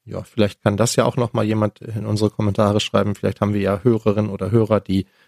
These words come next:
des Chinesischen mächtig sind, was da so steht. Und, ähm, bei dem anderen haben wir, ähm, eine Blume gebaut in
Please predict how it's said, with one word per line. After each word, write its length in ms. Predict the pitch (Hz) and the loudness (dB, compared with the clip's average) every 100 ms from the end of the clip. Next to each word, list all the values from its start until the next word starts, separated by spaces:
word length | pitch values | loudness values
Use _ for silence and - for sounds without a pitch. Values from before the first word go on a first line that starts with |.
| _ - | _ -4
des 140 | - | -2
Chinesischen 720 | - - 104 107 104 101 104 | -2 0 4 4 4 2 2
mächtig 380 | 101 - - - | 2 0 -4 -2
sind, 300 | - 98 92 _ _ - - _ | 0 0 -2 _ _ -20 -20 _
was 180 | - 92 | -14 -10
da 140 | - 90 | -6 -6
so 120 | 98 | -8
steht. 500 | - 110 107 - - | -2 2 2 0 -12
Und, 400 | 117 98 95 - | -6 -4 -4 -2
ähm, 180 | 95 98 | -2 0
bei 80 | 104 | 0
dem 160 | 101 | 0
anderen 300 | 101 110 104 | 2 2 2
haben 220 | 107 104 | 2 2
wir, 320 | 98 98 95 101 _ _ _ _ _ 117 | 2 2 2 -4 _ _ _ _ _ -14
ähm, 220 | 95 95 | -12 -12
eine 260 | 95 98 95 | -8 -8 -2
Blume 440 | 117 156 151 139 _ | 2 6 6 4 _
gebaut 500 | 123 117 117 117 - _ _ - | -2 2 4 2 -2 _ _ -10
in 360 | 107 95 95 | -6 -6 -6